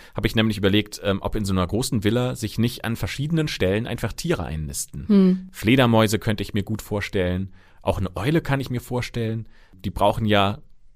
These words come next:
Speaker 1: eigentlich nicht mehr als so ein Plätzchen, an dem sie Ruhe haben, ähm, und vielleicht ein Revier, in dem sie jagen können.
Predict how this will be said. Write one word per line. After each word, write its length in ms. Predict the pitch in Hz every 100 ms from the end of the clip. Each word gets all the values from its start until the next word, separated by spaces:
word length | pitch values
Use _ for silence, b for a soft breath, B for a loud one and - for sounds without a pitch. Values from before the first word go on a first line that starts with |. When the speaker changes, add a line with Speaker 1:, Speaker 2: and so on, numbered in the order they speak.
| - - -
Speaker 1:
eigentlich 360 | 90 110 104 104
nicht 160 | 95
mehr 220 | 101 104
als 160 | 95 101
so 80 | 92
ein 80 | 85
Plätzchen, 400 | 104 - 107 92
an 100 | 90
dem 160 | 95
sie 80 | 95
Ruhe 340 | 92 123 92
haben, 360 | 90 85 90 113 b b b b
ähm, 180 | 87 92
und 120 | 98
vielleicht 500 | - 90 101 95 - -
ein 100 | 95
Revier, 380 | 90 87 120 107
in 100 | 92
dem 140 | 92
sie 100 | 87
jagen 340 | 87 104 113 82
können. 360 | - - -